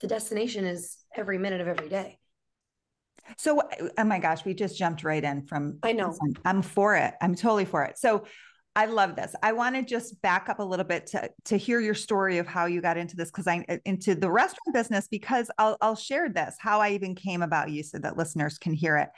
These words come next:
Speaker 2: So I was in Bolton Landing with my kids last year and I saw Bear's Cup and I was like, it struck me from the aesthetic. So you're right on with that idea of, like, creating this,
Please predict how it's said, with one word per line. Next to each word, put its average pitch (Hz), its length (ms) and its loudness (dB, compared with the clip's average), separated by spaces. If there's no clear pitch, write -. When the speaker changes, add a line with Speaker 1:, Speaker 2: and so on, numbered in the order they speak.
Speaker 2:
So 214 340 4
I 220 320 4
was 233 320 0
in 196 120 0
Bolton 185 280 2
Landing 170 380 -2
with 160 160 -4
my 165 120 0
kids 156 580 -2
last 180 640 0
year 131 440 -2
and 185 140 4
I 170 80 4
saw 170 260 2
Bear's 156 380 0
Cup - 280 -4
and 175 160 0
I 165 140 2
was 165 240 -2
like, 156 360 0
it 220 200 0
struck 226 540 0
me 233 240 4
from 180 380 0
the 170 120 0
aesthetic. 156 760 -2
So - 200 0
you're 208 240 4
right 185 300 2
on 165 400 2
with 156 140 -4
that 156 180 2
idea 156 380 -2
of, 151 80 -4
like, 151 180 -4
creating 175 640 2
this, 156 220 -4